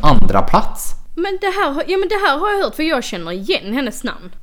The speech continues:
Speaker 2: Mm.
Speaker 1: Det gör inte jag. Alltså, men, nu
Speaker 2: Det
Speaker 1: har
Speaker 2: gör
Speaker 1: inte jag
Speaker 2: jag.
Speaker 1: varit jätteinne i Idol senaste åren. Men man har ju
Speaker 2: Ja.
Speaker 1: ändå haft koll med he-,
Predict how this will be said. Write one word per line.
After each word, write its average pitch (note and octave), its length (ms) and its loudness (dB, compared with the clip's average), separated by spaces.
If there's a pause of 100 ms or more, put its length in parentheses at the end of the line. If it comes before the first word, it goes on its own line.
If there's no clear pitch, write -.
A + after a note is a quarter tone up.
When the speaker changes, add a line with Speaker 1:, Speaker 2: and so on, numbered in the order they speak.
(100)
Speaker 2:
Mm. F3 180 -14
Speaker 1:
Det E3 120 0
gör G#2 280 -2
inte G#2+ 300 -4
jag. A2+ 240 -4
Alltså, A#2+ 260 -4
men, A#2+ 240 -2
nu C#3+ 60 -2
Speaker 2:
Det D3 80 0
Speaker 1:
har C#3+ 80 4
Speaker 2:
gör A#2+ 80 2
Speaker 1:
inte G#2+ 100 -2
jag G2 40 2
Speaker 2:
jag. F#2 120 -2
Speaker 1:
varit F#2+ 100 -6
jätteinne A2+ 560 -2
i A#2+ 40 2
Idol F#2+ 320 -2
senaste F2+ 460 -8
åren. E2+ 280 -4 (420)
Men A#2 380 2
man A#2 200 2
har A#2+ 100 4
ju B2 60 4
Speaker 2:
Ja. A#2+ 60 4
Speaker 1:
ändå G2+ 200 2
haft C3 340 -2
koll C3+ 300 2
med G2+ 140 -2
he-, A#2 120 -2